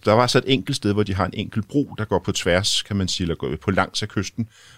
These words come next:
og det var i Kangerlussuaq, og den skyllede fuldstændig væk, øh, den bro,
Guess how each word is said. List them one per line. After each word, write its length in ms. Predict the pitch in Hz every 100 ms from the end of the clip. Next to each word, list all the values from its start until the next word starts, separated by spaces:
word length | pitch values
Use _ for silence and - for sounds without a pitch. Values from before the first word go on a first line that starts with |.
| -
og 100 | -
det 80 | 98
var 80 |
i 40 | 95
Kangerlussuaq, 680 | - 85 85 80 95 82 78
og 80 |
den 140 | 85 85
skyllede 320 | - 85 82
fuldstændig 500 | - 82 - - 92
væk, 220 | 80 - - -
øh, 280 | - 80 76 71
den 140 | -
bro, 320 | 67 85 -